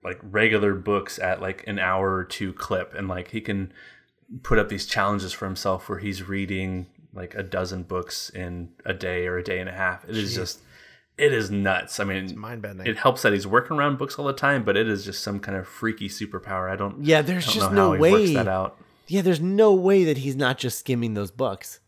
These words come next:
Speaker 3: There's no way. He'd have to be Johnny Five.
Speaker 2: Yeah, like, his, for the brain to just absorb that much detail.
Speaker 3: Yeah.
Speaker 2: For it to register. 'Cause, you know, you pay, it paints a picture when you read.
Speaker 3: Right.
Speaker 2: Man.
Speaker 3: You have to build a mood.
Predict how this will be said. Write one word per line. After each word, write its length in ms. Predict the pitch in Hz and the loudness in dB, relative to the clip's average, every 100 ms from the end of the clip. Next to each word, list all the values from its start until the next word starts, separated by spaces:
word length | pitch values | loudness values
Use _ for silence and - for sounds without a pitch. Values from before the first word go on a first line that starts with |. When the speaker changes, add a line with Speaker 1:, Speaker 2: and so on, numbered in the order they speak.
| _ - | _ -12
Speaker 3:
There's 160 | 127 | -8
no 260 | 151 185 185 | 0 6 6
way. 380 | 170 226 131 92 _ _ - | 6 4 4 0 _ _ 2
He'd 140 | 196 | 6
have 240 | 202 214 - | 6 4 2
to 60 | |
be 320 | 185 214 208 196 | -2 0 2 4
Johnny 360 | 214 196 208 | 4 6 4
Five. 560 | - 220 254 104 - - _ _ - | 2 0 0 -2 -4 -14 _ _ -12
Speaker 2:
Yeah, 200 | 139 170 | -8 -6
like, 100 | 156 | -8
his, 180 | 139 127 - | -10 -12 -10
for 100 | 143 | -8
the 60 | |
brain 420 | 117 107 113 135 139 | -8 -8 -6 -6 -8
to 120 | 123 | -10
just 220 | 107 - | -10 -10
absorb 320 | 104 113 113 | -8 -6 -6
that 120 | 107 101 | -6 -10
much 220 | 107 - | -14 -14
detail. 400 | 110 127 117 123 | -14 -12 -4 2
Speaker 3:
Yeah. 360 | 214 190 98 87 _ _ _ _ | 4 4 0 -6 _ _ _ _
Speaker 2:
For 100 | - | -18
it 40 | 113 | -18
to 60 | |
register. 540 | 101 107 117 120 - 120 | -16 -14 -12 -12 -10 -12
'Cause, 240 | - 131 | -10 -10
you 80 | 151 | -8
know, 60 | 135 | -8
you 80 | |
pay, 140 | 127 170 | -6 -6
it 60 | |
paints 220 | 180 196 - | -4 -6 -6
a 20 | |
picture 320 | 240 - 95 | -10 -10 -12
when 140 | 85 | -16
you 80 | 50 | -18
read. 160 | 50 - _ | -20 -20 _
Speaker 3:
Right. 380 | 151 247 285 - _ _ _ _ - | -4 -4 -4 -8 _ _ _ _ -16
Speaker 2:
Man. 180 | 113 - - | -14 -12 0
Speaker 3:
You 160 | 175 | 8
have 120 | 214 | 8
to 80 | 196 | 8
build 260 | 127 185 147 | 4 6 6
a 40 | |
mood. 540 | 107 131 202 220 226 | 4 4 6 4 0